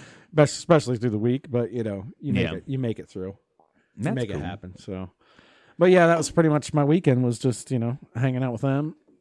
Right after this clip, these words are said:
Speaker 1: Uh, and then at night, I'd probably, like, play some video games, or, like, some friends would stop over.
Speaker 2: Yeah.
Speaker 1: Got a little bit of help from them, you know.
Speaker 2: You get by with a little help from your friends, man.
Speaker 1: Get by with a little help from your friends.
Speaker 2: That's
Speaker 1: So.
Speaker 2: good. That's good.
Speaker 1: Uh, what else is going on?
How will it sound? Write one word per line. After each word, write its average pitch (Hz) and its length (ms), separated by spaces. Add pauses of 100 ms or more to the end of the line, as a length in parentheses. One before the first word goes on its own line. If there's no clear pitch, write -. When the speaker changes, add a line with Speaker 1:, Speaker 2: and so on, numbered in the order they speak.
(160)
Speaker 1:
Uh, 110 760 (540)
and 110 120
then 113 80
at 95 60
night, 117 260
I'd 104 100
probably, 113 200
like, 107 160
play 113 160
some 104 160
video 110 240
games, 113 420
or, 104 80
like, 92 220 (260)
some 110 140
friends 107 260
would 98 80
stop - 280
over. 110 420 (140)
Speaker 2:
Yeah. 90 260 (300)
Speaker 1:
Got 110 80
a 101 40
little 104 140
bit 95 100
of 90 60
help 104 200
from 104 140
them, 101 340 (100)
you 127 100
know. 101 220 (460)
Speaker 2:
You 117 120
get - 60
by 104 180
with 104 120
a 107 40
little 101 200
help 113 200
from 123 100
your 120 100
friends, 123 320
man. 90 160
Speaker 1:
Get 123 120
by 123 120
with 127 40
a 127 80
little 131 100
help 135 160
from 135 100
your 123 60
friends. 135 360
Speaker 2:
That's 92 200
Speaker 1:
So. 101 60
Speaker 2:
good. 82 320
That's 190 200
good. 196 280 (340)
Speaker 1:
Uh, 90 680
what 107 160
else - 560
is 92 120
going 87 260
on? 85 420